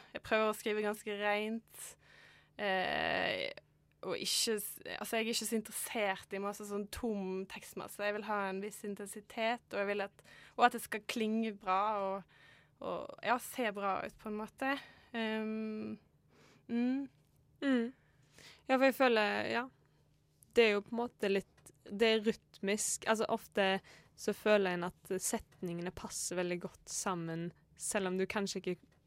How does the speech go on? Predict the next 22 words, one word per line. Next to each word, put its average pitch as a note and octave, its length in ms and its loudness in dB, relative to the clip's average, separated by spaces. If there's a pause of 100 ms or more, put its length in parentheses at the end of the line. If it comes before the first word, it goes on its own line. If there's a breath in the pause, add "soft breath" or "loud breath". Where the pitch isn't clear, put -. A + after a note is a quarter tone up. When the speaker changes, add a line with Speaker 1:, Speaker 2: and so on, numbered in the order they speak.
(140)
Speaker 2:
hadde G3 180 2
tenkt F#3 400 -4
det F3 280 0
om F3 140 0
du F3 60 0
hadde F3 160 0
sett - 200 -6 (100)
de E3 380 -4
separat. F3+ 760 -8 (220)
Speaker 1:
Mm. C4 340 2 (720 soft breath)
Speaker 2:
Eh, G3+ 320 0 (380 loud breath)
det G#3 60 6
er G3 80 4
kanskje G#3+ 220 2
ikke G3+ 120 2
et - 80 -2
spørsmål, F#3 540 -2
men F#3+ 200 -2
bare F3+ 200 0
en F3 80 -4
liten F#3 260 -6
tanke. F#3+ 340 -8